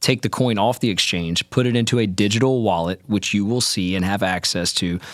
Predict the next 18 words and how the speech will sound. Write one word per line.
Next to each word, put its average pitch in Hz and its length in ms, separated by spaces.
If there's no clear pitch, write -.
And 104 120
Coinbase 120 480
recently 104 440
opened 101 260
it 95 80
up 92 160
where 101 140
you 98 240
can 101 240
use 98 260
your 104 120
own 101 180
wallet 104 320
at 92 140
Coinbase 101 540
or 92 80
their 101 220
wallet. 92 420